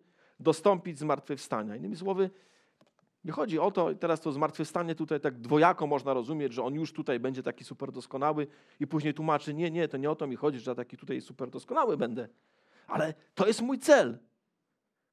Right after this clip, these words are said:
Gdzie to wszystko, gdzie te wszystkie wątki mnie prowadzą, gdzie to usprawiedliwienie, to przebaczenie grzechów, to przychodzenie przed Boży tron, ta przemiana,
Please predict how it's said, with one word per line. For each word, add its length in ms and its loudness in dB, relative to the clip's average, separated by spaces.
Gdzie 140 6
to 100 4
wszystko, 540 4
gdzie 200 2
te 100 2
wszystkie 360 -2
wątki 380 2
mnie 120 2
prowadzą, 640 4
gdzie 160 4
to 140 6
usprawiedliwienie, 1120 4
to 100 -2
przebaczenie 600 2
grzechów, 680 2
to 100 -2
przychodzenie 580 2
przed 200 2
Boży 300 2
tron, 460 4
ta 120 6
przemiana, 880 6